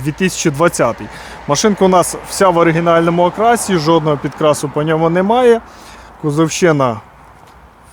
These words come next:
все в оригіналі. Класний, крутий дизайн машинки, офігенний сірий металік, виглядає суперово. Чому? І, і стильовий вигляд, е, і не брудниться.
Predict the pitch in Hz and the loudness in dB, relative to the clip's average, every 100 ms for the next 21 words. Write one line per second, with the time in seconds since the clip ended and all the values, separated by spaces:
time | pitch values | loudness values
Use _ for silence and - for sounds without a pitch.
0 | - - - 160 135 127 135 139 135 131 | -16 -8 0 4 4 2 0 2 2 0
1 | 131 135 151 233 - - - - - - | 0 2 2 -2 -6 -18 -20 -20 -20 -20
2 | - - _ _ - 156 147 - 127 - | -20 -20 _ _ -2 2 2 0 -6 -2
3 | 160 165 139 135 147 180 220 208 190 208 | -2 0 0 0 0 0 0 0 0 0
4 | 196 190 170 - - 147 139 151 160 147 | 0 0 -2 -4 -8 -4 -2 0 2 2
5 | 135 123 - 156 135 135 143 185 196 226 | 0 -2 0 0 2 0 0 2 2 0
6 | 208 156 139 135 147 143 139 131 117 156 | -4 -4 -2 0 0 2 2 2 -2 -6
7 | 139 175 220 233 220 - - - _ - | 0 2 2 2 0 -2 -20 -20 _ -6
8 | 156 180 233 214 - 143 143 170 208 185 | -2 2 2 2 0 -2 -2 -2 -2 0
9 | 185 175 175 156 156 156 226 208 214 214 | 0 2 2 2 0 2 2 2 -2 -2
10 | 185 170 156 - 196 202 135 147 165 143 | -2 -2 -2 -6 -6 -6 -4 0 0 0
11 | 156 143 131 104 - | 0 0 -4 -4 -8